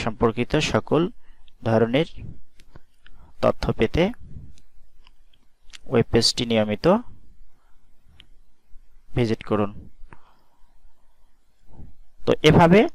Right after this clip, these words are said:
আমরা যে প্রথম পার্টে আমরা দেখলাম যে লোগো সেট করা, ব্যানার সেট করা এবং এই স্ক্রলিং টেক্সট আমরা পরিবর্তন করলাম। তো পরের পার্টে আমি এই যে ফুটার এরিয়া আছে, ফুটার এরিয়ার লিঙ্কগুলো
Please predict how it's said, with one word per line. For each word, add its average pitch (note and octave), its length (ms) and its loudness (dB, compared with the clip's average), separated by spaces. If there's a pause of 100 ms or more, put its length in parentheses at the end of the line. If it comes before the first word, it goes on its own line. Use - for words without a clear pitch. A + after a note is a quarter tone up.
(480)
আমরা C3+ 220 8 (1080)
যে A2+ 100 4 (120)
প্রথম C#3 280 2
পার্টে C#3 200 4
আমরা C3 120 8 (100)
দেখলাম C3 260 2 (100)
যে B2+ 80 8 (520)
লোগো B2+ 260 10 (840)
সেট - 240 2
করা, C3 180 10 (160)
ব্যানার A#2 320 8
সেট - 140 0 (100)
করা C3 160 6 (140)
এবং A#2 120 0 (100)
এই A#2 60 0 (480)
স্ক্রলিং A#2+ 340 2
টেক্সট A#2 260 2
আমরা A#2 160 2
পরিবর্তন A2+ 440 4
করলাম। A2+ 260 2 (840)
তো A#2+ 60 2 (120)
পরের D#3 240 10
পার্টে E3+ 260 8
আমি D#3+ 120 0 (1200)
এই A#2 100 2
যে A#2+ 120 4
ফুটার D3 280 6 (140)
এরিয়া B2+ 280 8
আছে, - 160 0 (120)
ফুটার C3+ 320 10
এরিয়ার B2 280 8
লিঙ্কগুলো A#2 280 4